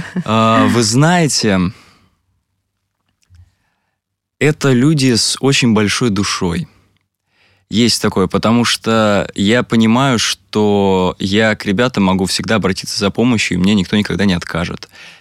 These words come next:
Я могу спросить совета, и всегда найдётся человек, который поможет, поддержит в какой-то ситуации. Потому что, ну, нет, у нас, у русских тоже такое есть, но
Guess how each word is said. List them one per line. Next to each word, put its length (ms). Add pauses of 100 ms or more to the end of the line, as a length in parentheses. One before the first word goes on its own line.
Я 200
могу 440
спросить 540
совета, 500
и 160
всегда 320
найдётся 340
человек, 400
который 400
поможет, 500
поддержит 480
в 40
какой-то 320
ситуации. 580 (480)
Потому 360
что, 520 (440)
ну, 280
нет, 280
у 80
нас, 380
у 180
русских 340
тоже 280
такое 340
есть, 500
но 540